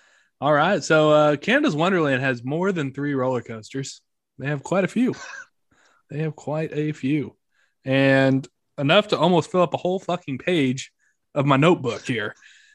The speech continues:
So, um, we'll just kinda go through 'em in alphabetical order. Yeah, we go with the alphabet here. And, um, just kinda general oversight when I'm looking at this lineup. I don't know if this is a fair,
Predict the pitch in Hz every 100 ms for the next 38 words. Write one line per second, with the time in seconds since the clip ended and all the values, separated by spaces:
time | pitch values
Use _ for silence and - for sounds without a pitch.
0 | - - 185 175 151 170 - _ _ _
1 | - 147 147 147 143 143 147 - 185 247
2 | 294 214 185 180 190 175 143 139 156 156
3 | 143 143 139 131 117 107 104 - _ _
4 | _ _ - 127 135 123 123 131 127 -
5 | _ 139 131 127 127 139 127 123 120 123
6 | 117 - _ _ _ _ 156 165 170 165
7 | 165 160 156 180 240 302 208 147 196 190
8 | 170 156 160 139 151 143 139 139 160 156
9 | 147 131 135 - 135 135 131 - - _
10 | _ _ 135 135 143 135 120 - _ _
11 | _ _ _ _ _ - 220 180 180 180
12 | 175 151 139 160 143 127 - - 180 185
13 | 175